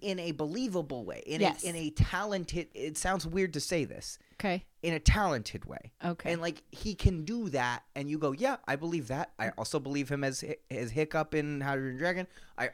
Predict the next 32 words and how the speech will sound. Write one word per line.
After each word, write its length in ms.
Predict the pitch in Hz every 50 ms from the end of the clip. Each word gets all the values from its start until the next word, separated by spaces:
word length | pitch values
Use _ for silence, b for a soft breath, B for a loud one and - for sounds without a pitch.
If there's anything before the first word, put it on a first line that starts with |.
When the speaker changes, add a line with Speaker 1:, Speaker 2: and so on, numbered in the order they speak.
| -
Speaker 1:
also 280 | - - - - - 160
believe 340 | 143 156 156 151 151 147 139
him 200 | 151 151 151 147
as, 500 | - - 131 135 131 131 127 123 - - -
as 320 | - 127 127 117 117 - -
in 140 | - 120 123
the 80 | 123 117
sword. 260 | - 151 143 - -
You 80 | 185
know 60 | 185 185
what 80 | 180
I 20 | 180
mean? 160 | 180 185 190
Like, 60 | 208
Speaker 2:
Right, 220 | 208 185 165 151 -
exactly. 560 | - 190 185 - - 175 143 - 180 - 147
Speaker 1:
he 20 | 151
plays 260 | 226 247 247 226 175
it 160 | 190 165 - -
believably, 580 | 147 143 151 170 196 190 196 160 117 113 123
Speaker 2:
He's 140 | - - -
a 20 |
Speaker 1:
and 80 | 320 240
Speaker 2:
good 160 | 311 311 262
character 400 | - - 269 277 285 - - 170
actor. 300 | 143 131 139 - - 160
I 100 | 151 156
just 240 | 170 175 180 - -
don't 140 | - 170 170
like 160 | 170 165 160
this 160 | - 170 - -
character. 440 | - 294 339 - - - - -